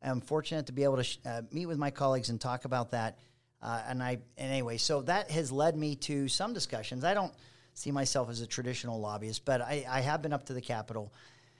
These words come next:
and I will tell you that it is a very, very different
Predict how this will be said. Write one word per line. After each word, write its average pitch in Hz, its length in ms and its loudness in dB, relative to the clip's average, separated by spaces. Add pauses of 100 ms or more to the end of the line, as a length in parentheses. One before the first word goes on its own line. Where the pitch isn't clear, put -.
(260)
and 139 380 2 (140)
I 147 100 0
will 131 120 -2
tell 214 200 2
you 120 160 -2
that 110 260 -4 (340)
it 147 140 -2
is 151 340 2
a 123 80 0
very, 127 220 4
very 117 200 -2
different 117 420 -4